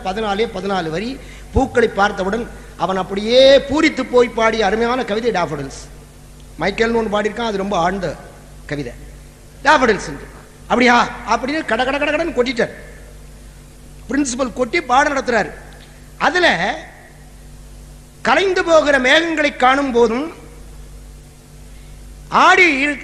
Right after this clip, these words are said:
திரிகிற பூக்களை காணும் போதும், வேர்ட்ஸ்வொர்த் பரவச நிலைக்கு போய்விடுவான்னு ஒரு இடத்துல வருது.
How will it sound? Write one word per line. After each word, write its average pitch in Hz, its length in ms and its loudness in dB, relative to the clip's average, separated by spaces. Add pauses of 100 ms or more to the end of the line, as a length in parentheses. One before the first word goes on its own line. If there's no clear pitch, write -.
திரிகிற 285 280 2
பூக்களை 320 480 2
காணும் 269 340 2
போதும், 240 380 0 (800)
வேர்ட்ஸ்வொர்த் 285 580 2
பரவச 330 360 4
நிலைக்கு 285 260 -2
போய்விடுவான்னு 254 580 2
ஒரு 226 140 0
இடத்துல 226 320 -2
வருது. 180 160 -6